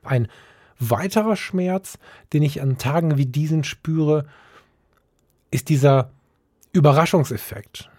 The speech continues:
ist diese absolute Hast und, und, und, und Zeitnot, die damit verbunden ist. Also in diesem konkreten Fall habe ich nicht so schnell damit gerechnet. Und selbst wenn ich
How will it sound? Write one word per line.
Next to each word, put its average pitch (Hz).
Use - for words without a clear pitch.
ist -
diese 127
absolute 147
Hast -
und, 120
und, 120
und, 113
und 120
Zeitnot, 117
die 123
damit 110
verbunden 107
ist. 90
Also 113
in 147
diesem 143
konkreten 143
Fall 170
habe 123
ich 101
nicht 131
so 131
schnell 135
damit 185
gerechnet. 175
Und 131
selbst 156
wenn 143
ich -